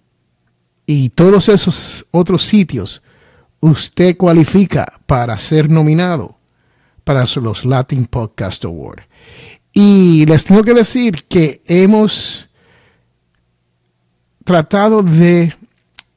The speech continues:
hacer un grupo internacional de podcasters para poder hacer estos Latin Podcast Awards realidad. Sí, así como lo oye. Son podcasters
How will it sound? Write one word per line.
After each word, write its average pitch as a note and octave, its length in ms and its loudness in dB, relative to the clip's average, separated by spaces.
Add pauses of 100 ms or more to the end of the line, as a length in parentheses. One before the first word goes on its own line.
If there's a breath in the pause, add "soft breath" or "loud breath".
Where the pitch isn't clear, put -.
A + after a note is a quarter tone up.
hacer F#3+ 560 0
un F#3+ 200 2
grupo F#3 600 0
internacional E3 1080 2
de F3 100 2
podcasters - 920 -8 (420 soft breath)
para D3 260 0
poder D3 280 -2
hacer F3 360 -2
estos D#3 400 -4
Latin D3+ 480 0
Podcast - 560 -4
Awards C3+ 540 -4
realidad. A2 600 -2 (760)
Sí, G3 380 -2 (380)
así D3 320 -4
como F3 180 -2
lo E3+ 140 -4
oye. D3+ 260 -6 (1040)
Son G3 480 -2 (2000)
podcasters E3+ 880 -4